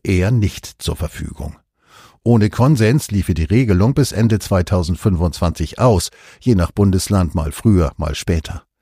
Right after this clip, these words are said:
In Berlin etwa endet die fragliche Rechtsverordnung am einunddreißigsten Mai, in Baden-Württemberg, Nordrhein-Westfalen und Hamburg am dreißigsten Juni. Bei einem Aus der Mietpreisbremse drohten unkalkulierbare Folgen,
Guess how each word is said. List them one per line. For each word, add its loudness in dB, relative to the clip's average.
In 2
Berlin 4
etwa 2
endet 0
die 2
fragliche 0
Rechtsverordnung 0
am -2
einunddreißigsten 0
Mai, 2
in 0
Baden-Württemberg, 2
Nordrhein-Westfalen 0
und -6
Hamburg 0
am -2
dreißigsten -2
Juni. 2
Bei 2
einem 2
Aus 0
der 2
Mietpreisbremse 0
drohten 2
unkalkulierbare 0
Folgen, -2